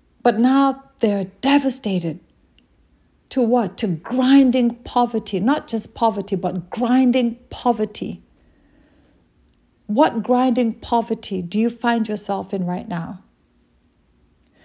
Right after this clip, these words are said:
Why? It could be poverty of the spirit, poverty of the mind,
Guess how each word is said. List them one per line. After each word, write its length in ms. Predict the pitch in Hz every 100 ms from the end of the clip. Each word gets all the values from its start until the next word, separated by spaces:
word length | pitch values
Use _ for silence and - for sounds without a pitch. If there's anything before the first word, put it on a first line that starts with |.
| _ _ _
Why? 680 | 208 226 262 262 208 180 175 - _ _ _ _ _ _ _ -
It 120 | 240
could 120 | 214
be 140 | 262 247
poverty 560 | - 262 247 269 -
of 100 | 226
the 80 | 208
spirit, 560 | 202 - 262 220 180 - _
poverty 460 | - 254 247 247 -
of 120 | 233
the 100 | 214
mind, 440 | 190 208 208 180